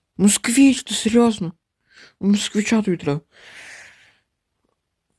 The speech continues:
Кому що для щастя треба? Комусь квіти, комусь... Комусь, м, Lamborghini.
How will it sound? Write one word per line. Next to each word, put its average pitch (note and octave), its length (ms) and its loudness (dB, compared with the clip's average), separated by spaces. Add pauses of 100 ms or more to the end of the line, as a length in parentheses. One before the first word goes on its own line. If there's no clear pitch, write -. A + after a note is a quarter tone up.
(200)
Кому B3+ 380 6
що A#3+ 220 2
для G3+ 160 4
щастя F3+ 480 0
треба? D3 420 -4
Комусь G#3+ 380 -2
квіти, F3 460 0
комусь... - 560 -8 (500)
Комусь, F3+ 400 -2
м, D3 600 -4
Lamborghini. D3+ 920 2